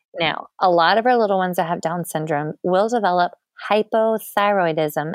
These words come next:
as they age, okay? And it may start in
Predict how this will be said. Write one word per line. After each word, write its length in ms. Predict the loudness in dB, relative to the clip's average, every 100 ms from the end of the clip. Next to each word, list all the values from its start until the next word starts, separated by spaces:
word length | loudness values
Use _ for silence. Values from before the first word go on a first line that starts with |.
| -6
as 240 | -6 -4
they 120 | -2 0
age, 580 | 0 -2 -4 -12 -14 _ -20
okay? 420 | -8 -2 -2 -4 -12 _ _ _ _ _ _ _ -2
And 600 | 2 2 2 0 -2 -2
it 240 | 0 0 2
may 260 | 0 0
start 560 | -2 -6 0 2 2 -2 _
in 840 | -4 -2 -2 -2 -2 -2 -4 -8